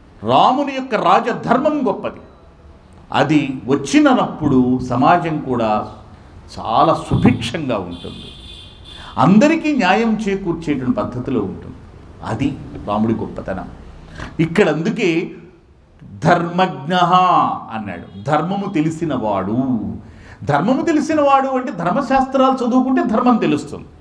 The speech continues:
మనుస్మృతి చదివితే మనువు యొక్క మాటలన్నీ తెలుస్తాయి, చక్కగా ఉంటుంది. రాజ-, రాజనీతి శాస్త్రం చదివితే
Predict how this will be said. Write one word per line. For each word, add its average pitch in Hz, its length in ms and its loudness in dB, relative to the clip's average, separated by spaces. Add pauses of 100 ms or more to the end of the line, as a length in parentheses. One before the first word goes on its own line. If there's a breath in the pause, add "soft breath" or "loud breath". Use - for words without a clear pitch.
(560 loud breath)
మనుస్మృతి 277 600 4
చదివితే 262 580 2
మనువు 226 420 6
యొక్క 214 760 4
మాటలన్నీ 233 600 2
తెలుస్తాయి, 220 640 2
చక్కగా 202 460 2
ఉంటుంది. 180 460 0
రాజ-, 175 720 -2
రాజనీతి 208 680 0
శాస్త్రం 247 480 -2
చదివితే 226 760 -4